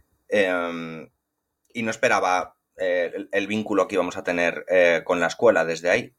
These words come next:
Em, como que uno invita a pensar, ¿no? De somos, eh, o, o al principio mi idea era como, volviendo a las expectativas, somos cuatro formadores y como que esa, ese vínculo desde formador-alumno y ver que eso no es así, que,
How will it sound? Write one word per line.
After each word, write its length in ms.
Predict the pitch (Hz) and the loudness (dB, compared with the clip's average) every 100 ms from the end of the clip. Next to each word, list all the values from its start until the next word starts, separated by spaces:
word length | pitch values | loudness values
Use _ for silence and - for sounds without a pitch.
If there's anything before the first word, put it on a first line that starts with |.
| _ | _
Em, 720 | 90 85 80 80 80 78 78 76 _ _ _ _ - | -8 -8 -8 -12 -14 -16 -20 _ _ _ _ _ -8
como 200 | 98 95 | -6 -2
que 80 | |
uno 100 | 104 | 0
invita 280 | 110 110 107 | 0 0 0
a 60 | 110 | 0
pensar, 360 | 104 101 110 | -2 0 0
¿no? 160 | 107 117 | 2 2
De 280 | 110 90 87 | 2 2 0
somos, 480 | 85 101 101 - - - - | -4 -6 -6 -8 -20 -20 -10
eh, 100 | 95 | -2
o, 140 | 90 85 | 2 2
o 200 | 85 95 | 4 4
al 120 | 87 | 4
principio 480 | 95 87 - - 101 | 0 -8 -4 0 2
mi 100 | 95 | 4
idea 160 | 98 | 4
era 180 | 98 95 | 6 6
como, 520 | 87 85 85 80 - _ | 2 -2 0 -2 -4 _
volviendo 300 | 87 87 92 | -4 -2 2
a 40 | |
las 100 | 92 | 0
expectativas, 460 | - 90 - 113 107 | -2 -8 -4 0 0
somos 180 | 101 92 | 0 -2
cuatro 240 | - 98 | -2 -2
formadores 640 | 92 92 90 95 120 123 - - - - | 0 0 2 4 4 2 -2 -20 -20 -16
y 100 | 101 | -4
como 300 | 104 101 92 | 0 0 0
que 240 | 98 95 | 2 2
esa, 280 | 107 113 127 | 2 0 0
ese 260 | 117 - 127 | 0 0 0
vínculo 400 | 123 123 123 117 | 0 0 2 4
desde 360 | 107 98 113 113 | 4 4 4 4
formador-alumno 1000 | 104 98 92 98 92 104 110 90 78 - | 2 2 4 4 4 4 0 -2 -4 -6
y 240 | 98 95 92 | -6 -6 -2
ver 200 | - 107 | 2 2
que 80 | - | 2
eso 160 | 117 117 | -2 0
no 100 | 104 | 0
es 140 | 98 | 0
así, 340 | 101 - 82 65 | -2 -4 -4 -2
que, 320 | 87 80 76 | -2 0 -2